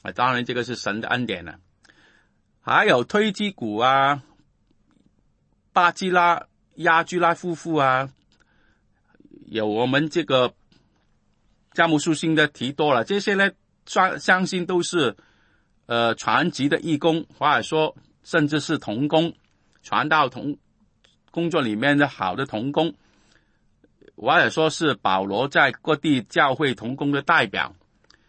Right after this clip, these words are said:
哇，我们从加木书信的人物翻开来看，这超过三十多个人的名字，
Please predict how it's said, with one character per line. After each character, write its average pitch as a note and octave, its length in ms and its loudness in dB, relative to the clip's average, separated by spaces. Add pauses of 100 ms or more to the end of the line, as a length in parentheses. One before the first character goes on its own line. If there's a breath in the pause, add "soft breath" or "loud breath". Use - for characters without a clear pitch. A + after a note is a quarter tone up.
(360 soft breath)
哇， D3+ 340 4
我 A2+ 160 0
们 D3 320 -2 (1120)
从 D#3 440 -4 (540)
加 F3+ 160 2
木 F3+ 100 -2
书 F3+ 160 -2
信 E3+ 200 -2
的 D#3+ 120 2
人 C#3 260 0
物 E3 160 -6 (720)
翻 E3+ 520 0
开 D#3+ 180 2
来 C#3+ 180 4
看， D3 300 0 (1120 soft breath)
这 E3 140 -2
超 E3 240 2
过 C#3+ 100 0
三 E3 260 2
十 D3+ 140 -4
多 D#3 260 2
个 B2+ 340 0
人 A2+ 280 -2
的 C#3+ 120 2
名 A#2+ 300 -4
字， D3 280 -2